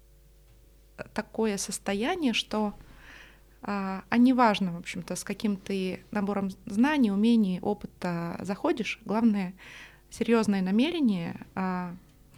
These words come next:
установка доверия с клиентом, готовность помочь.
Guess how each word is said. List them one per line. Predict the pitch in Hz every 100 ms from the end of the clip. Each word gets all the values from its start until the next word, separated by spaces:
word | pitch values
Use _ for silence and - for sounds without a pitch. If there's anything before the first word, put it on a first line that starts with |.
| - - - - -
установка | - 240 240 240
доверия | 196 208 233 349 254
с | -
клиентом, | 202 196 185 170 190 180 - -
готовность | 196 208 214 208 190
помочь. | - 208 330 -